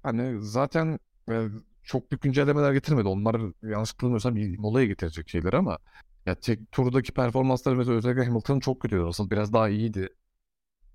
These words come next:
E, zaten, e, hafta sonu boyunca Russell Hamilton'dan daha hızlıydı. Yani sıralamada da işte sen Stroll'den bahsettin zaten. E, Stroll'ün de aynı şekilde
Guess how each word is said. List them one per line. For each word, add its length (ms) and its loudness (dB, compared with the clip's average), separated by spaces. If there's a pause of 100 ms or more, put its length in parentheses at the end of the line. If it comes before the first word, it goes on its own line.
E, 120 0
zaten, 440 -2
e, 40 0
hafta 280 -2
sonu 160 0
boyunca 200 0
Russell 220 0 (100)
Hamilton'dan 480 0
daha 220 2
hızlıydı. 520 -2 (2000)
Yani 120 0
sıralamada 560 2
da 300 2 (140)
işte 280 -2
sen 360 -2
Stroll'den 720 0
bahsettin 540 0
zaten. 520 0 (100)
E, 400 0 (120)
Stroll'ün 520 0
de 40 4
aynı 220 2
şekilde 500 0